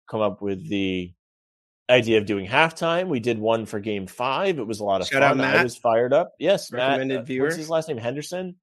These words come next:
Speaker 2: Matt Henderson, shout out.
Speaker 1: Yes, he's always in the chats. Uh, message Jack about it. We were like, "Yeah, we'll do it." Uh,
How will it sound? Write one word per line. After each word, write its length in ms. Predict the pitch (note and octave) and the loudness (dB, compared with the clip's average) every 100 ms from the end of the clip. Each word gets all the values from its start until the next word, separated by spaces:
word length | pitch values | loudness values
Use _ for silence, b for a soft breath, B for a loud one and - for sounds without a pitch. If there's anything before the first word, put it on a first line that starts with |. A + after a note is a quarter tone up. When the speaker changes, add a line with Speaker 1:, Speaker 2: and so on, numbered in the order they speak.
| - | -10
Speaker 2:
Matt 200 | C3 C#3 | -8 -6
Henderson, 400 | C3 C3+ - D#3 | -6 -6 -8 -6
shout 240 | - A2+ | -6 -2
out. 60 | A#2+ | 0
Speaker 1:
Yes, 220 | E3+ - | 0 -2
he's 260 | - A#2 A#2 | -10 -8 -4
always 320 | G#2 C#3 D3+ | 4 6 4
in 120 | C#3 | 0
the 40 | C3 | -6
chats. 580 | - C3+ C3 B2+ - - _ _ _ | 2 6 6 2 -8 -18 _ _ _
Uh, 300 | F#2 F2+ F2+ - | 0 2 2 2
message 360 | A2+ A2+ G#2 - | 0 2 -6 0
Jack 280 | A#2+ A#2 | 2 2
about 240 | G#2 G#2+ A2 | 0 0 0
it. 80 | G2 | -2
We 140 | F#2+ | -4
were 80 | F#2 | -4
like, 160 | F#2 - | -4 -6
"Yeah, 140 | - | -10
we'll 100 | G2+ | -10
do 200 | - F#2 | -10 -12
it." 80 | - _ _ _ _ _ | -14 _ _ _ _ _
Uh, 300 | - F2 F2+ | -6 -4 -4